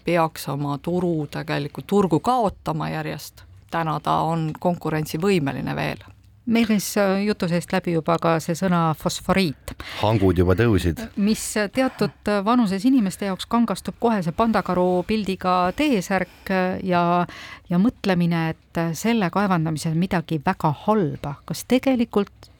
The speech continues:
Speaker 2: selle kaevandamises oleks midagi väga, väga halba, vai-, või on küsimus lihtsalt selles, et kuidas seda teha ja kes seda teeb?
Speaker 1: Äh, jah, eks tegelikult ongi. Iga kaevandamine on, äh, mõjuga.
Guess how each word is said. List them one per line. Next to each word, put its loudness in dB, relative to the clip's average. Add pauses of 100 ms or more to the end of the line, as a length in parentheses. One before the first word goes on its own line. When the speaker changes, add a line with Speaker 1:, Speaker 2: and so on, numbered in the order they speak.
Speaker 2:
selle 0
kaevandamises 0
oleks 0
midagi 0
väga, -2 (100)
väga 2
halba, 2 (420)
vai-, 2
või 2
on 2
küsimus 0
lihtsalt -2
selles, 0
et -2
kuidas 0
seda -2
teha 0 (240)
ja -10
kes -6
seda -8
teeb? -12 (240)
Speaker 1:
Äh, 0
jah, 2 (100)
eks -8
tegelikult -2
ongi. -2 (140)
Iga 0
kaevandamine 0 (220)
on, 0
äh, 0
mõjuga. 0